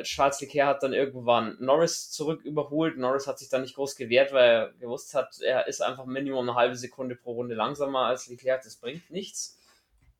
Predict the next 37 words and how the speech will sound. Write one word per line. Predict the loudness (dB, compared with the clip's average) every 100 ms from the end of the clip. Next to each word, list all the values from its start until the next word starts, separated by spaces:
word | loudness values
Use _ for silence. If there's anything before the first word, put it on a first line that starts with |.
| _ _ _ _ _ _ -20 -20 -20 -2
Und | 4
ja, | 4
die | 4
Strecke | 2 2 4 4
hat | 4 2 -6
nacheinander | 0 0 2 0 2 2 2
immer | 0 2 4
ab, | 4 2 -4
immer | -8 -4 -2
mehr | 2 2
abgetrocknet. | 0 -6 -6 -2 -2 -2 -6 -6
Und | -8
es | 2
gab | 2 2
so | -6 -18 _
schöne | -8 -4 0
Mittelfeldduelle, | 0 -2 0 0 0 0 4 4
also | 4
gerade | 2 0 2
Magnussen, | 0 0 0 -4 -4 -2
der | 4 6 4
George | 2 -4 2
Russell | 0 2 -2
wirklich | -4 -6 -10
sehenswert | -6 -4 -4 -4 0 0 0
verteidigt | -6 -2 -2 -2 -6 -6
hat, | -6 -6 _ _ _ -12
ihm | -4
aber | 0 2 4
dann | 4 4 -6
nach | -8
mehreren | -2 0 2 0
Runden | -2 -4 -2
auch | -2 -2
ziehen | -6 -6 -2
lassen | -2 -2 -6
musste. | -6 -6 0 0 0